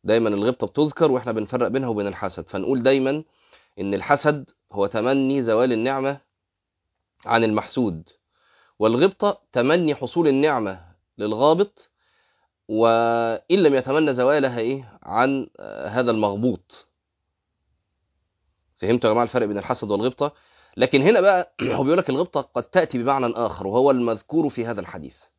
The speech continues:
وهو الفرح والسرور، آه، ب-، ب-، بالنعمة التي، آه، المغبوط فيها. ده مش معناه إن الغابط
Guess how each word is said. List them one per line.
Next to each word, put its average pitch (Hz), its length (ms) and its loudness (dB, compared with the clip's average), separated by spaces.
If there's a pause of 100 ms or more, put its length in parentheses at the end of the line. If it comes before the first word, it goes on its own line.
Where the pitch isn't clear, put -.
(680)
وهو 170 380 6
الفرح 143 540 0
والسرور، 143 1040 -2 (1160)
آه، 107 680 2
ب-، 90 280 -8
ب-، 107 200 -2
بالنعمة 143 500 0
التي، 151 680 -2 (380)
آه، 101 220 -4
المغبوط 113 440 0
فيها. 104 200 -4
ده 110 100 2
مش 151 220 -2
معناه 135 480 0 (100)
إن 117 200 -4
الغابط 160 760 -2